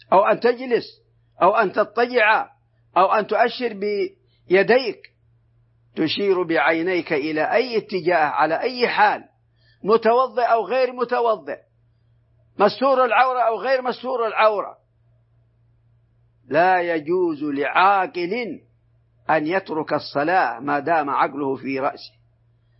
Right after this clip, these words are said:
ما دام أنه يعي ويستطيع أن يصلي. فاتقوا الله ما استطعتم، فالصلاة أعظم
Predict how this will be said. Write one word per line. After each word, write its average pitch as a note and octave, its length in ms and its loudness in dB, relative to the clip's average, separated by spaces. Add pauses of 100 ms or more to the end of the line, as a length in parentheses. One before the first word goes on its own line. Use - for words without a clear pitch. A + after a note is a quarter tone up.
ما D3+ 180 2
دام E3+ 300 0
أنه D#3 340 -2
يعي E3+ 360 0 (800)
ويستطيع D#3+ 720 -2
أن E3+ 140 -2
يصلي. D#3 460 -2 (1600)
فاتقوا F3+ 480 2
الله E3 380 2
ما F3+ 100 -4
استطعتم، F3+ 560 -4 (1300)
فالصلاة D#3+ 560 2 (180)
أعظم D3+ 520 0